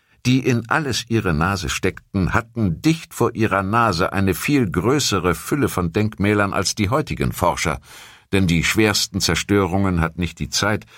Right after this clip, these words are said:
sondern der Fanatismus der Christen und Mohammedaner verursacht, aber sie haben diese Schätze vollkommen ignoriert. Hierauf ist es auch zurückzuführen, dass die Hieroglyphen,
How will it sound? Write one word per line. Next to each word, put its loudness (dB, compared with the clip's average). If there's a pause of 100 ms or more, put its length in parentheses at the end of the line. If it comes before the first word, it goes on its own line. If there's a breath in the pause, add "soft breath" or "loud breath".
(140 loud breath)
sondern 2
der 0
Fanatismus -2
der -2
Christen -4
und -2
Mohammedaner 2
verursacht, -2 (240 soft breath)
aber 2 (540 loud breath)
sie 4
haben 0
diese 2
Schätze -2
vollkommen -2
ignoriert. -2 (1600 loud breath)
Hierauf 2
ist -2
es -2
auch -2
zurückzuführen, 2
dass 0
die 0
Hieroglyphen, 2